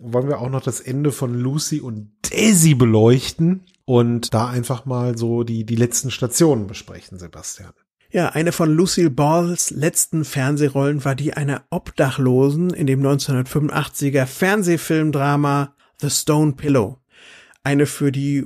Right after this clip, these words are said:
Speaker 2: Ulknudel ungewöhnlich ernste Rolle. Aber auch irgendwie meta, würde man heute sagen, und tragisch, Simon. Warum?
Speaker 1: Ihr erster Satz,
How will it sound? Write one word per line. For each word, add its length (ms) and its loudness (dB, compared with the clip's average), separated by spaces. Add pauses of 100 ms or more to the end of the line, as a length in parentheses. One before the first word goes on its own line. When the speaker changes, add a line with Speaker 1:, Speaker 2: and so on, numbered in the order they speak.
(120)
Speaker 2:
Ulknudel 1000 4 (400)
ungewöhnlich 1040 2
ernste 800 -2 (180)
Rolle. 500 -2 (340)
Aber 360 -2
auch 300 0 (380)
irgendwie 680 -4
meta, 920 2 (240)
würde 160 0
man 240 -2
heute 280 -2
sagen, 380 -2
und 240 -6
tragisch, 720 -2
Simon. 540 -4
Warum? 560 0 (360)
Speaker 1:
Ihr 180 0
erster 360 4
Satz, 420 2